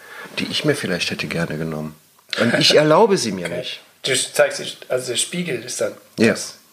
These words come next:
Speaker 2: der andere spiegelt mich.
Speaker 1: Ja. Genau.
Speaker 2: Das ist interessant. Wir hatten gerade einen Song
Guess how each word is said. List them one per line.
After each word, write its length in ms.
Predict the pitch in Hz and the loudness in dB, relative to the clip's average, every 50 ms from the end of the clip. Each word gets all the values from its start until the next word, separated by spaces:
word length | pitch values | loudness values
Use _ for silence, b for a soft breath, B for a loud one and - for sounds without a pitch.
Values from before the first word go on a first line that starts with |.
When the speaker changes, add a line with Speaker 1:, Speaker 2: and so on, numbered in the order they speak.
| - - | -2 2
Speaker 2:
der 180 | 135 143 135 | 4 4 4
andere 180 | 135 139 131 127 | 4 2 0 -4
spiegelt 460 | - - - 123 131 - 127 - - | -4 -4 -6 -6 -6 -6 -8 -8 -10
mich. 300 | 120 113 - - - - - - - - - | -10 -8 -8 -10 -10 -14 -20 -20 -12 -4 0
Speaker 1:
Ja. 160 | 110 107 95 - - - _ _ _ _ B B B B B B B B | 2 2 2 0 -6 -18 _ _ _ _ B B B B B B B B
Genau. 220 | - 120 120 110 90 87 - | 0 2 2 4 2 2 0
Speaker 2:
Das 100 | - - | -2 0
ist 100 | - - | 2 2
interessant. 200 | 139 - - - - | 2 2 2 -6 -8
Wir 60 | 120 | -8
hatten 160 | - - - | -8 -8 -12
gerade 220 | - 117 117 117 - | -6 -2 -2 -2 -2
einen 80 | 123 - | -4 -6
Song 240 | - - - 123 | -6 -4 -4 -6